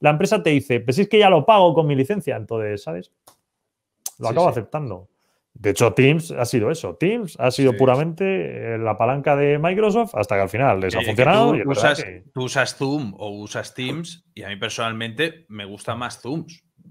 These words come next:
Speaker 2: Zoom, pero, pero, eh, muchas veces cuando estaban en plena pandemia te decían, "Ya",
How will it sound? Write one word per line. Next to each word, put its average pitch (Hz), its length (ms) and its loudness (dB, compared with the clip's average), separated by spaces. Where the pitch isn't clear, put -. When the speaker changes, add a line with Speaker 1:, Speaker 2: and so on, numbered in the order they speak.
Speaker 2:
Zoom, 135 320 -6
pero, 104 340 -6
pero, 113 380 -4
eh, 113 380 -8
muchas 131 480 -8
veces 180 220 -8
cuando 151 180 -6
estaban 156 340 -6
en 156 140 -12
plena 156 240 -6
pandemia 156 340 -2
te 151 80 -4
decían, 127 280 -6
"Ya", 190 300 -4